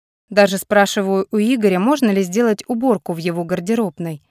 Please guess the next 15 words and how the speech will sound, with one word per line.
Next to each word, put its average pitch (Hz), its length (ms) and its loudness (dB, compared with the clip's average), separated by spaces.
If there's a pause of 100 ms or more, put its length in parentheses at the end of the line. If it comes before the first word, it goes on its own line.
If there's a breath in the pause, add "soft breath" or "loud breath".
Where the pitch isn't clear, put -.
(460)
Я 208 220 6
всё 208 160 0
ещё 220 260 0
не 208 120 2
решаюсь 226 460 0
без 180 180 -6
спроса 202 420 -4
заходить 196 540 -2
в 185 80 -6
его 202 260 -2
спальню 220 500 0
и - 20 -6
трогать 196 440 -2
там 165 220 -4
что-либо. 160 580 -6